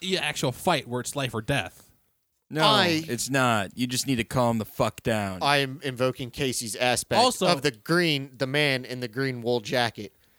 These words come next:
Speaker 3: You're gonna puff your chest out. You're gonna show your medals, and you're gonna get Carlos to back the fuck off. So please roll for your, uh,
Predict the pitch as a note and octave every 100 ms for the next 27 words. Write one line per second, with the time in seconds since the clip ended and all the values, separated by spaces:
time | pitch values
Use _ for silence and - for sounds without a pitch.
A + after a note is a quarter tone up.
0 | _ - F#3 D#3 A#2 - F3+ - F3 -
1 | D#3+ C#3 E3+ D#3 D3+ - D3+ D3 A#2+ -
2 | D#3 D3 C#3 C#3 C#3+ C#3+ D3 - - _
3 | _ C3 F3 D#3+ C#3 B2 - D3+ C#3 A#2
4 | - G2+ A#2+ A2+ G2+ - C3 A#2+ A#2 G#2
5 | - - _ _ _ - - C3 - E3
6 | D3+ A2+ A#2 C#3 C3+ B2 - B2+ A#2+ A#2
7 | A#2 A2+ A2+ A2+ A2+ A2 G#2+